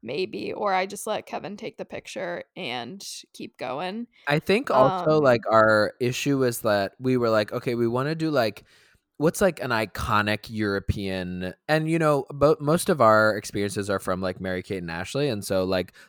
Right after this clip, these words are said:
Speaker 2: London and Paris, like, those are the places you go. And then I think that maybe we, if we go to, like, some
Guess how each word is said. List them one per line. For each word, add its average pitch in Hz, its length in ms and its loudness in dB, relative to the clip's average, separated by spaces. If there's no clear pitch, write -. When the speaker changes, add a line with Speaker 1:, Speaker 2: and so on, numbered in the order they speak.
Speaker 2:
London 113 360 -2
and 131 100 -4
Paris, 165 380 -2
like, 101 160 -6
those 110 220 -4
are 127 40 -4
the 123 120 -2
places 127 440 -6
you 160 120 -2
go. 101 520 0
And 135 240 -2
then 139 360 0
I 147 120 2
think 175 260 0
that 196 120 0
maybe 127 340 -4
we, 120 440 -2
if 131 180 -6
we 131 100 0
go 120 220 2
to, 117 100 0
like, 104 240 0
some 98 480 -6